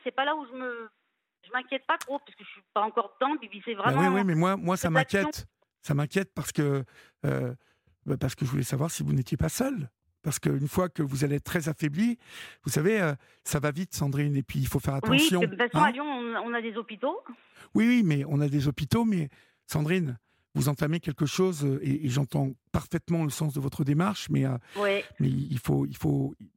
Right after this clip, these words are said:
Speaker 2: il faut faire attention. Euh, voilà, puis il faut, il faut toujours se méfier de l'interprétation qu'en face, hein, les gens que vous voulez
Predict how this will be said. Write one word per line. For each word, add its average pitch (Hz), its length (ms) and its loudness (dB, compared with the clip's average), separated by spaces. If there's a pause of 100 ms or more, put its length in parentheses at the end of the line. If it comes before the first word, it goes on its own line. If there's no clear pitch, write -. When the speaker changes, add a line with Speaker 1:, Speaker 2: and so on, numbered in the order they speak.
(140)
Speaker 2:
il - 100 -18
faut 139 120 -2
faire 139 180 0
attention. 190 540 0 (440)
Euh, 127 260 0 (1160)
voilà, 196 140 2
puis 196 120 0
il 165 40 -2
faut, 180 160 0 (600)
il 156 80 -18
faut - 100 0
toujours 175 260 2
se - 80 -4
méfier 185 320 2
de 151 240 2 (380)
l'interprétation 175 880 0
qu'en 160 180 0
face, 208 420 -2
hein, 180 260 -6
les 160 100 -2
gens 165 220 0
que - 160 -6
vous 139 160 -4
voulez 143 400 2